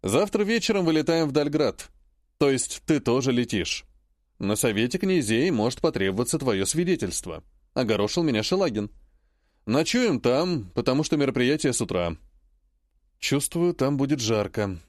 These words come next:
вздохнул я. «Разумеется, потому что первым пунктом пойдёт просмотр видео», согласился Шелагин. «До завтра, сын». «До завтра».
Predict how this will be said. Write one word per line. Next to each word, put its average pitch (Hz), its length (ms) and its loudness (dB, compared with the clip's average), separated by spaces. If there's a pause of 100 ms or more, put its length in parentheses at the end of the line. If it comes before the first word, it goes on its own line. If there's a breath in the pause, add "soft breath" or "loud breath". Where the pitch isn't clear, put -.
(200)
вздохнул 117 500 0
я. 95 240 0 (840)
«Разумеется, 180 920 0 (200)
потому 127 280 2
что 113 140 -2
первым 170 400 0
пунктом 202 480 0
пойдёт 120 400 2
просмотр 104 460 0
видео», 85 420 -2 (420)
согласился 123 580 0
Шелагин. 165 480 -2 (560)
«До 120 240 2
завтра, 160 320 0
сын». 76 300 -6 (720)
«До 117 280 0
завтра». 98 440 -4